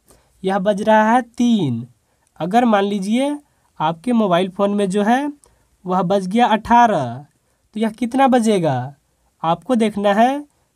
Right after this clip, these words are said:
कि बारह से अठारह कितना आगे है। तो बारह से जो अठारह होता है वह होता है छः आगे। यानी हम लोग कहेंगे कि वह छः बज रहा है। तो आप लोग अच्छे तरह से समझ गए होंगे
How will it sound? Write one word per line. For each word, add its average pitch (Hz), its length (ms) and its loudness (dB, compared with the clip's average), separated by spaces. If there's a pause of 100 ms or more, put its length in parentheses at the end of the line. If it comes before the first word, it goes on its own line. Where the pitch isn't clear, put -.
कि 160 80 -4
बारह 165 420 2
से 233 140 -4
अठारह 233 420 2
कितना 240 400 2
आगे 208 220 -2
है। 131 380 -8 (520)
तो 156 100 -6
बारह 165 360 2
से 233 160 -6
जो 220 140 0
अठारह 202 360 2
होता 202 340 2
है 233 160 2 (580)
वह 180 120 -2
होता 196 280 -2
है 247 120 4
छः 233 380 2
आगे। 175 300 0 (680)
यानी 170 160 -2
हम 175 180 -2
लोग 233 200 0
कहेंगे 208 480 -2 (520)
कि 185 40 -6
वह 220 180 2
छः 233 360 2
बज 233 220 2
रहा 214 240 4
है। 131 360 -6 (600)
तो 170 60 -4
आप 180 200 0
लोग 240 180 0
अच्छे 190 240 -4
तरह 226 220 -2
से 226 160 -4
समझ 185 300 -2
गए 202 200 -2
होंगे 220 440 -2